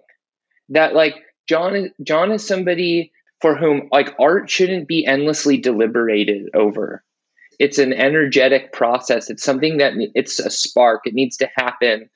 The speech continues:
And, and then, and then you just keep going, you know? So it's like, I think his approach is about capturing something in the moment in the best possible way and then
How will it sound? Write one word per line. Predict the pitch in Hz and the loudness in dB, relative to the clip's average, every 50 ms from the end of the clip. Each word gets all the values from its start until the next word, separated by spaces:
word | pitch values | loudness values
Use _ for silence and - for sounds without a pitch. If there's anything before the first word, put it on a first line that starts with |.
| _ _ _ _ _ _ _ _ - | _ _ _ _ _ _ _ _ 0
And, | 143 139 135 131 131 127 127 127 123 120 120 - _ _ _ _ _ _ _ _ _ _ - | 2 4 4 4 4 2 0 0 -4 -6 -8 -10 _ _ _ _ _ _ _ _ _ _ -2
and | 147 147 147 139 127 135 | -2 0 0 0 0 0
then, | 151 156 156 151 151 143 - _ | 2 2 0 0 -4 -6 -6 _
and | - 156 165 | -2 0 0
then | 165 165 175 | 0 0 0
you | 180 165 | 0 0
just | 170 196 185 - | 0 -2 -2 -2
keep | - 220 202 - - | -4 -4 -4 -2 0
going, | 196 240 269 - - - _ _ _ _ _ _ _ _ | 0 0 0 -2 -4 -8 _ _ _ _ _ _ _ _
you | - 143 147 | 0 2 2
know? | 143 131 135 156 160 - - - _ | 4 2 2 0 -2 -6 -14 -20 _
So | - - 185 175 170 | -2 0 2 2 2
it's | 160 165 180 | 2 2 2
like, | 175 160 156 - - _ _ _ _ _ - | 2 2 0 -6 -14 _ _ _ _ _ -2
I | 151 156 | -2 0
think | 156 190 180 175 170 - | 0 -2 -2 -2 -4 -2
his | - 202 220 214 240 | 0 0 2 2 0
approach | 226 - - - 165 156 156 143 147 143 | -2 -2 0 2 2 4 2 2 2 0
is | 143 135 139 | 0 0 0
about | 143 127 127 135 127 123 127 127 123 123 120 120 - _ _ _ _ - | 0 0 0 0 2 2 2 2 2 2 0 -4 -8 _ _ _ _ -6
capturing | - 165 165 - - - 185 175 170 170 180 180 185 196 196 - - _ _ _ _ _ _ | -4 -2 -4 -2 -2 0 0 2 2 2 0 0 -2 -2 -4 -6 -10 _ _ _ _ _ _
something | - - - 165 139 143 139 - 160 165 165 165 156 - - | -14 -4 0 0 0 0 0 0 0 0 0 -2 -4 -2 -2
in | 143 143 147 | 0 0 2
the | 143 | 0
moment | 139 135 135 127 127 131 139 143 151 156 - - _ _ _ _ _ _ _ _ _ _ - | 2 2 2 2 2 2 0 0 0 -2 -4 -10 _ _ _ _ _ _ _ _ _ _ 0
in | 147 147 143 | 2 2 2
the | 139 | 2
best | 117 - 135 139 139 - - | 2 2 0 0 0 -4 -6
possible | - 160 143 139 143 - 165 147 147 147 139 120 | -4 -4 -4 -4 -2 -4 -2 0 2 2 2 2
way | 117 117 110 113 123 131 147 160 - _ _ _ _ _ _ _ - | 2 2 2 2 2 0 0 -4 -8 _ _ _ _ _ _ _ 0
and | 147 147 147 143 131 139 | 0 0 0 0 0 2
then | 147 143 143 143 139 143 143 143 143 143 143 | 2 2 4 2 2 0 0 -2 -4 -8 -12